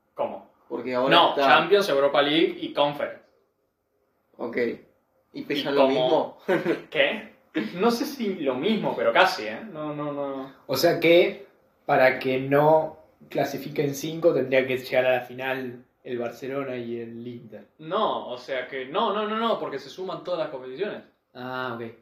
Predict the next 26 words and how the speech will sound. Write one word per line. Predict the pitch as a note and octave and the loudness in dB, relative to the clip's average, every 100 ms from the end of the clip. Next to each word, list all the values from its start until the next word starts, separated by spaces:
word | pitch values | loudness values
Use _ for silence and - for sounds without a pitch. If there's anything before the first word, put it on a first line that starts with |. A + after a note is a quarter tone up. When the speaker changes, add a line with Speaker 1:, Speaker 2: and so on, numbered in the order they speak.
| _ _ | _ _
Speaker 1:
Entonces | C#3+ C3 D#3+ D#3+ D#3+ | -12 -8 -8 -8 -4
ahí | D#3 D3+ D3+ D3+ | -2 -2 -4 -6
tien-, | D#3+ D#3 D3+ | -8 -8 -8
tenés | D3+ D3 D#3 | -6 -4 -4
que | E3 | 2
ver. | F#3 - - _ | 4 2 -4 _
Te-, | C#3 C3+ | -14 -10
Speaker 3:
No, | D#3 | -2
Speaker 1:
tienen | - F3 | 0 2
que | E3 | 2
Speaker 3:
sí, | |
Speaker 1:
ser | E3+ | 2
Speaker 3:
sí. | F3 | 4
Speaker 1:
varios | F#3 G3 F#3 | 6 6 4
equipos | E3+ G3 F#3+ G3+ E3 | 0 -2 0 0 0
en | C#3+ | -2
varias | D#3 E3 E3 | 0 2 0
instancias | D3+ D#3+ D#3 D3+ | -4 -8 -6 -6
finales. | - C#3+ A#2+ | -4 -2 0
Speaker 3:
Claro, | C#3+ C3+ | 2 0
entonces | B2 D#3 D3+ C3 | 2 2 4 4
va | |
a | C3 | 2
clasificar | B2 A2+ A#2 | 0 -4 -6
a | A#2 | -6
Inglaterra. | G#2 G#2+ A2 | -8 -12 -12